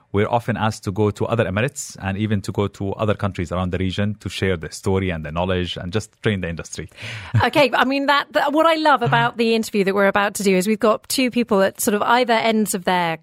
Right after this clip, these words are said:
Speaker 2: careers, because obviously we've got Mohamed Al Wadia, but we're also joined by someone who will have passed that course, who is Jake Matthews Hubbard from House and House. He's a real estate agent there. You'll have heard of him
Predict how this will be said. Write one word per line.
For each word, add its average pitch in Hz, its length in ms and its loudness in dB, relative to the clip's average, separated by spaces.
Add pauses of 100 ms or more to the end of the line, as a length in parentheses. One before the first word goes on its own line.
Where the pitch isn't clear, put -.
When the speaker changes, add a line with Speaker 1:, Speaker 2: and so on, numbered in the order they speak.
Speaker 2:
careers, 175 460 -2
because 196 320 0
obviously 214 260 0
we've 190 140 0
got 190 120 0
Mohamed 220 360 0
Al 180 140 2
Wadia, 165 420 0 (340)
but 226 100 4
we're 247 120 6
also 349 240 0
joined 233 240 0
by 214 100 2
someone 220 240 0
who 233 160 2
will 240 180 2
have 240 140 -4
passed - 480 0
that - 300 -2
course, 165 360 -4
who 190 160 2
is 190 240 0
Jake - 280 -2
Matthews 196 420 -2
Hubbard 156 320 -2
from 175 140 -6
House 214 360 -2
and 175 120 -6
House. 151 320 -6
He's 220 160 -2
a 208 60 -2
real 247 180 2
estate 220 280 0
agent 196 380 -2
there. 160 220 2 (340)
You'll 233 140 2
have 190 80 0
heard 311 260 4
of 349 120 -4
him 269 280 2